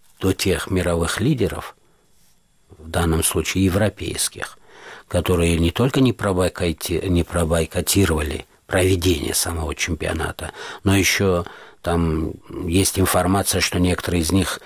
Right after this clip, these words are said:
и в том числе генеральный секретарь оон, да, Гутерреш хочет посетить Путина. Может быть, сейчас донести, э, что столь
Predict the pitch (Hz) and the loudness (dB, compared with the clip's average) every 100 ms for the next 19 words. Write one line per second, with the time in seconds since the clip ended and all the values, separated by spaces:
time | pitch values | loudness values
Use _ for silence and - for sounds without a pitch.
0 | - - 107 92 85 - 95 90 - - | -20 -8 2 2 4 2 0 0 0 0
1 | 87 90 80 87 92 92 87 85 80 78 | 2 2 2 2 4 2 2 2 2 0
2 | - 80 90 - 87 78 - 85 98 120 | -2 -2 -4 -2 -4 -4 -2 2 4 4
3 | 92 107 80 76 104 113 104 - 85 73 | 2 0 -2 -2 -2 0 0 -2 -2 -2
4 | - - 87 - 87 78 - 78 - 78 | -4 -2 -2 0 -2 -6 -6 -6 -6 -6
5 | 80 - - - - 95 95 - 82 87 | -6 -8 -16 -20 -2 2 2 2 0 0
6 | - 95 - 104 98 - - - _ _ | 2 0 2 2 2 0 -4 -14 _ _
7 | - - - - 82 95 98 92 - - | -20 -20 -14 -6 0 2 4 2 0 2
8 | 170 143 _ _ _ _ - - _ - | 2 2 _ _ _ _ -20 -20 _ -6
9 | 90 - - 92 87 82 - - - - | -2 -2 0 2 2 0 -4 -6 -4 0
10 | 107 85 | 0 0